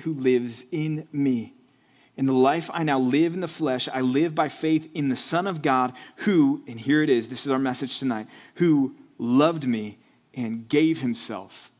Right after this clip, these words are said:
for me." Let's pray. Father, we're so thankful for that reality that you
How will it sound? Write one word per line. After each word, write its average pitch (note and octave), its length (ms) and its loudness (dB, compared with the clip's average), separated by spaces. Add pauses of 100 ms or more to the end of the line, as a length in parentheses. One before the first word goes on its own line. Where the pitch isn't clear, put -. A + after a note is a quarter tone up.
for G2+ 280 -16
me." - 220 -20 (1700)
Let's - 160 -20
pray. G2 220 -10 (1300)
Father, C#3 200 4
we're C3+ 80 0
so E3 160 2
thankful D3 360 0
for C3+ 140 -6
that B2+ 180 4
reality A#2+ 420 2
that B2+ 160 -4
you B2+ 560 -6